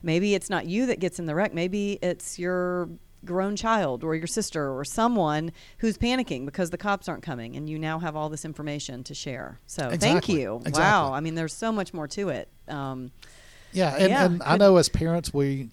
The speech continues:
Speaker 2: kinda are apprehensive about our kids having cell phones. At least some parents are. I would encourage, if you have a kid driving, make sure they have a cell phone.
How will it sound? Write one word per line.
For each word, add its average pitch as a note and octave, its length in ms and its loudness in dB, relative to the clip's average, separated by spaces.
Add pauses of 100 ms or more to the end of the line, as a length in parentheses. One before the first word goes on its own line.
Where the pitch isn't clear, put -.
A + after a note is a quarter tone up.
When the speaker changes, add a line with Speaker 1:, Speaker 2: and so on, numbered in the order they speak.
Speaker 2:
kinda C#3+ 300 -2
are A#2 420 0
apprehensive A#2 500 -2
about A2+ 200 0
our G#2 140 -4
kids B2 260 -4
having A2 200 -4
cell A2 220 -4
phones. A#2+ 260 -4
At A#2 60 -6
least A#2 180 -4
some B2 160 -2
parents A#2+ 320 -2
are. B2 220 -4 (540)
I A#2+ 100 -2
would C#3 140 2
encourage, C3 400 0
if A2+ 120 -6
you C#3+ 120 2
have D#3+ 100 2
a D3 60 0
kid F3 240 -2
driving, C#3 520 -6 (200)
make B2+ 480 -2
sure C3 240 -2
they A#2+ 160 -6
have G#2+ 180 -4
a G#2+ 60 -6
cell A2+ 240 -6
phone. - 240 -14